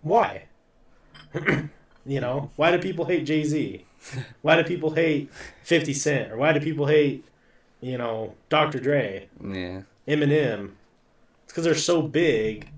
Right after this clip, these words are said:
Speaker 1: and so
Speaker 2: Yeah.
Speaker 1: many people like 'em that it's almost like, it's like the cool thing to dislike. It's like,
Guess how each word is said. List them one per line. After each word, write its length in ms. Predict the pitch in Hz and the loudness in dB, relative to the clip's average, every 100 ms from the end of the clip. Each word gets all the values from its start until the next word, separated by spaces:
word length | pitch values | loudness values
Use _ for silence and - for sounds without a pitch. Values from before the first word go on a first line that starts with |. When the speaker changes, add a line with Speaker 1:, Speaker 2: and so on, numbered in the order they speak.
| - - - - - - - - | -16 -16 -16 -18 -20 -20 -14 -8
Speaker 1:
and 160 | 135 | -6
so 200 | - 151 | -2 2
Speaker 2:
Yeah. 60 | 160 | 4
Speaker 1:
many 120 | 156 | 4
people 240 | 147 139 | 2 0
like 300 | 120 139 151 | 0 2 0
'em 140 | 131 113 | -2 -2
that 120 | 113 | -2
it's 140 | 110 | -2
almost 280 | 147 139 135 | -2 0 0
like, 380 | 139 113 107 - _ _ _ _ _ - - - - - - - 127 | 0 -2 -4 -12 _ _ _ _ _ -20 -20 -18 -20 -20 -20 -16 -14
it's 160 | - | -6
like 260 | 131 117 - _ _ - - | -2 -2 -6 _ _ -14 -12
the 60 | |
cool 300 | 139 - 147 | -10 0 0
thing 160 | 143 139 | 2 0
to 40 | |
dislike. 340 | 117 147 143 117 | 0 0 0 0
It's 140 | 165 | 4
like, 240 | 220 180 | 4 4